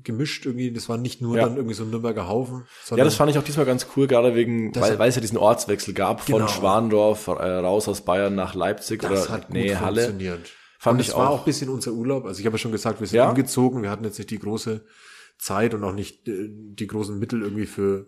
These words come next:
Speaker 1: für großen Sommerurlaub oder irgendwas. Und deshalb waren halt die, die Festivals und die, ja, Wochenendausflüge
Speaker 2: Ja,
Speaker 1: so
Speaker 2: war bei mir
Speaker 1: unsere,
Speaker 2: ähnlich, ja.
Speaker 1: waren halt, waren halt automatisch zum einen Highlights und zum anderen aber auch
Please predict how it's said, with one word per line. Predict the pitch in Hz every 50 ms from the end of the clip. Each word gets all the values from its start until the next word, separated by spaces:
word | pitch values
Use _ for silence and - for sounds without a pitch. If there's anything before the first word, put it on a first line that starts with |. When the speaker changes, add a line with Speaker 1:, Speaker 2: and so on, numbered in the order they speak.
| _
Speaker 1:
für | _ - - 107
großen | 95 101 95 98 101
Sommerurlaub | - - 123 131 131 117 107 107 110 101
oder | 104 101 95
irgendwas. | 98 101 123 131 - - _ - - - - - - _ _
Und | - 101 98
deshalb | 95 - 113 104 92
waren | 92 92 101 98
halt | 104 101 95 - - _ _ -
die, | 101 98 95 95 95 92 95 95 _ _ _ _ _ _ _ _ -
die | - 98
Festivals | - - 143 135 139 - 110 98 95 95 92 -
und | 98 92 85
die, | 95 92 92 92 92 92 92 - 95
ja, | 90 87 92 101 104 104 101 - _ _ _ _ -
Wochenendausflüge | - 104 92 123 123 - 113 101 92 73 98 95 - - - 110 101 104 101 110 107 117 120
Speaker 2:
Ja, | 101 101
Speaker 1:
so | - - 113 110 110 107 95 - - - -
Speaker 2:
war | - 98
bei | 104
mir |
Speaker 1:
unsere, | 107 107 110 98 - 92
Speaker 2:
ähnlich, | 95 98 92 90 85 -
ja. | 80 80 80
Speaker 1:
waren | 90 98 107 113
halt, | 117 120 113 113 - 120 123 117 110 101
waren | 104 107 120
halt | 120 113 101 - -
automatisch | - 107 110 104 104 127 160 165 - - - -
zum | - 123 117
einen | 98 107 104 85
Highlights | - 101 107 117 135 139 135 135
und | 113 101
zum | 104 110
anderen | 95 107 113 113
aber | 107 101 110 98
auch | 101 104 - -